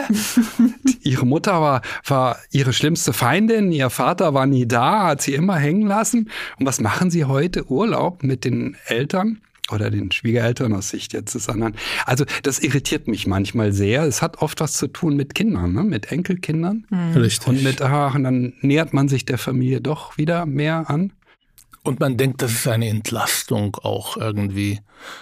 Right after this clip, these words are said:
Speaker 1: Also sie nehmen die Tochter, sie spielen damit, wir haben Zeit für uns. Aber es kommt immer wieder anders. Und zwar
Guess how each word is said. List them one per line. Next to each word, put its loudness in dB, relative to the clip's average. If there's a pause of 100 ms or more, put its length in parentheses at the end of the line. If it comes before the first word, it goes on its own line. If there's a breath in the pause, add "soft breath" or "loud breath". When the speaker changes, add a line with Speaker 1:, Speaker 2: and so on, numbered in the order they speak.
(100)
Speaker 1:
Also -2
sie 0
nehmen 2 (100)
die -4 (140)
Tochter, 2
sie -6
spielen 0
damit, 0
wir -2
haben 0
Zeit -2
für -4
uns. 0 (500 loud breath)
Aber 2
es -6
kommt 0
immer 0
wieder -2
anders. -4
Und -2
zwar -2